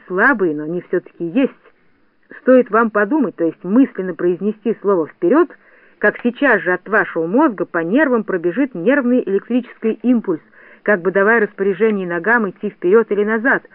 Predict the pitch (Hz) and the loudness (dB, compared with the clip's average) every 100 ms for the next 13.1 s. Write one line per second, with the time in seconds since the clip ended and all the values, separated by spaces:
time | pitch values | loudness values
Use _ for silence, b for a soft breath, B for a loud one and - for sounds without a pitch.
0 | B B 156 180 202 214 208 202 196 240 | B B -2 0 0 -2 -6 -4 -4 0
1 | 240 226 196 185 180 190 311 196 147 b | 0 0 -4 -6 -6 0 0 0 -6 b
2 | b - 247 226 - 190 220 233 208 190 | b -2 2 2 0 -2 0 0 0 -2
3 | 185 185 190 160 _ - _ _ _ _ | -6 -6 -6 -8 _ -20 _ _ _ _
4 | _ _ _ _ 185 214 - 202 - 226 | _ _ _ _ -2 -2 -2 -4 0 0
5 | 214 196 190 - 190 180 - - 165 165 | 2 0 -2 -2 -4 -4 -8 -10 -8 -4
6 | 277 339 - 196 - 143 117 b b - | -2 -2 -2 -8 -8 -16 -16 b b 2
7 | 320 285 202 214 202 196 202 - 190 196 | 4 6 4 2 2 0 0 -2 -2 -2
8 | - 208 240 220 226 - 147 139 - 120 | -2 0 0 -2 -6 -8 -10 -10 -14 -18
9 | 117 _ _ _ _ _ _ _ _ _ | -18 _ _ _ _ _ _ _ _ _
10 | _ _ _ _ - 285 277 214 190 170 | _ _ _ _ -2 -2 0 -2 -4 -2
11 | 190 190 185 180 - 247 175 - 160 - | -4 -4 -6 -6 -6 -6 -6 -4 -6 -6
12 | 160 156 - 156 - 240 269 - 247 247 | -10 -10 -10 -14 -8 -4 -4 -4 -6 -6